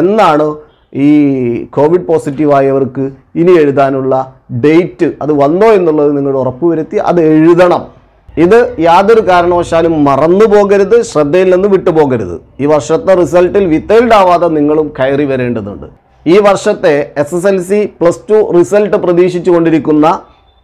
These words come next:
എല്ലാ വിദ്യാർത്ഥികൾക്കും ഒരു നല്ല mark ലഭിക്കട്ടെ എന്നുകൂടി ആശംസിക്കുകയാണ്.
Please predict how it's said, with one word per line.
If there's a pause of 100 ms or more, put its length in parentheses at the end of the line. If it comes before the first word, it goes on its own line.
(120)
എല്ലാ
വിദ്യാർത്ഥികൾക്കും
ഒരു (100)
നല്ല (120)
mark (480)
ലഭിക്കട്ടെ (120)
എന്നുകൂടി (220)
ആശംസിക്കുകയാണ്.